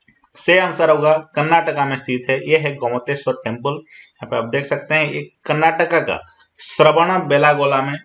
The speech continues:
स्थित है। ओके, नेक्स्ट सवाल है दोस्तों, अक्षरधाम टेम्पल ये किस राज्य में स्थित है? अक्षरधाम टेम्पल यहाँ पे आप देख सकते हैं, से आंसर होगा दोस्तों, ये हमारा दिल्ली में स्थित है, हमारा कैपिटल न्यू दिल्ली में स्थित है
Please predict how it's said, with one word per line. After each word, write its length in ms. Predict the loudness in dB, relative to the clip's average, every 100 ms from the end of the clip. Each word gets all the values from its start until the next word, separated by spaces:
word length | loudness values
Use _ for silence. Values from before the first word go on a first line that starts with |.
| _
स्थित 420 | -16 -10 -10 -10
है। 60 | -14 _ _ _ -4
ओके, 200 | -2 -2 -4 _ _ _ _ _ -4
नेक्स्ट 180 | -2 2
सवाल 180 | 4 4
है 60 |
दोस्तों, 260 | 2 4 2 4
अक्षरधाम 760 | 0 0 0 2 4 4 4 2
टेम्पल 460 | -4 -6 -4 -4 -4 -10
ये 80 | -10
किस 240 | -10 -6 -2
राज्य 280 | 0 0
में 80 | -4
स्थित 300 | -6 -8 -4
है? 100 | -4 -4 -10 _ _ _ -4
अक्षरधाम 680 | -4 0 2 2 2 0 -2
टेम्पल 300 | -6 -6 -6
यहाँ 140 | -8 -6
पे 100 | -6
आप 100 | -4
देख 240 | -6 -6
सकते 260 | -12 -10 -8
हैं, 260 | -8 -10 -14 _ _ -14
से 200 | 0 2
आंसर 300 | 2 2 2
होगा 140 | 4 4
दोस्तों, 280 | 2 -2 -6
ये 140 | -2
हमारा 300 | 0 0 -2 -4 -6
दिल्ली 300 | 0 4 4
में 120 | 2
स्थित 340 | -2 -10 -6
है, 60 | -2
हमारा 200 | -2 -2
कैपिटल 420 | -2 -2 2 2
न्यू 180 | 2 -4
दिल्ली 240 | -4 -2 -2
में 100 | -4
स्थित 340 | -6 -8 -4
है 100 | -6